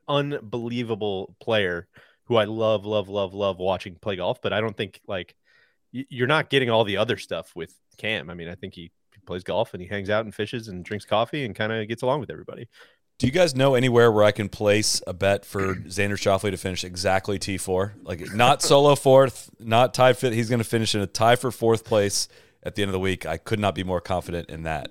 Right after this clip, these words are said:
Speaker 2: But, uh, Morikawa is involved in this. He is three under par. He is a two-time major winner. We don't, probably don't talk about him enough coming into major championships, and, or we, you know, we tend not to. But,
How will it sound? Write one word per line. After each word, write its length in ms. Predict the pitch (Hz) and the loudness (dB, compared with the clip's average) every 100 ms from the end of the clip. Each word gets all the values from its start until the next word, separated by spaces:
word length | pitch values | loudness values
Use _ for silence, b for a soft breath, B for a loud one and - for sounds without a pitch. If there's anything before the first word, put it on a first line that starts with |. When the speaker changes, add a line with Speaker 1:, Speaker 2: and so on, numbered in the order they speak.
| _ | _
Speaker 2:
But, 180 | 85 - B B B B B | -10 -8 B B B B B
uh, 240 | - 107 107 | 2 2 6
Morikawa 520 | 185 269 - 214 190 | 6 6 6 6 6
is 100 | 127 | 4
involved 340 | 117 120 104 | 6 6 6
in 80 | 92 | 2
this. 220 | 92 87 | -2 -2
He 120 | 127 156 | 2 2
is 100 | - | 2
three 180 | 147 | 2
under 160 | 147 143 | 2 2
par. 420 | 143 135 135 131 107 | 6 8 8 6 2
He 140 | 110 | -2
is 100 | 123 | -2
a 40 | 117 | -2
two-time 440 | - 117 120 113 | -4 0 2 4
major 300 | 110 107 104 | 4 2 2
winner. 240 | 107 104 | 2 2
We 100 | 98 | 0
don't, 240 | 98 120 - B B | 2 0 -2 B B
probably 140 | - 185 | -6 -4
don't 140 | 127 | -2
talk 220 | - 127 | -2 -2
about 160 | 120 143 | 0 0
him 100 | 160 | 2
enough 360 | 147 165 - - | 4 4 2 -4
coming 240 | 143 139 | -4 -2
into 160 | 147 143 | -2 -2
major 200 | 143 135 | -2 -2
championships, 680 | 151 160 190 180 185 - | -2 -2 -2 -2 -2 -4
and, 180 | 107 110 | -6 -4
or 160 | 117 113 | -2 -2
we, 140 | 113 110 b b b - | -4 -8 b b b -6
you 100 | 107 | -2
know, 60 | |
we 140 | 104 104 | -2 -2
tend 300 | - 127 127 | 0 0 2
not 180 | 135 - | 0 0
to. 220 | 151 151 | 0 2
But, 340 | 117 104 - | 2 2 0